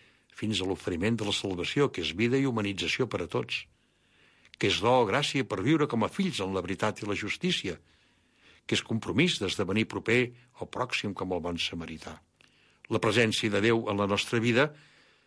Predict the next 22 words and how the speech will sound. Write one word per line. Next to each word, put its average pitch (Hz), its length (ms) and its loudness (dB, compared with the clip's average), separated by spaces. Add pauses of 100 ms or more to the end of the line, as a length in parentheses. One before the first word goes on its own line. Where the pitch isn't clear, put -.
(160)
evita 131 400 0
convertir 104 560 0
en 104 140 2
absolut 95 580 -4
a 151 80 0
ningú, 127 320 0 (800)
a - 160 -10
cap 131 320 0
ideologia 98 680 -2 (100)
o 120 80 -4
projecte. - 560 -6 (1120)
Creure 110 400 4
en 104 80 2
Déu 151 300 4 (100)
ens 101 160 -4
vacuna 147 400 0
per 147 240 -6
no 127 160 4
ocupar 131 320 0
el 143 80 0
seu 131 160 -2
lloc, 95 380 -4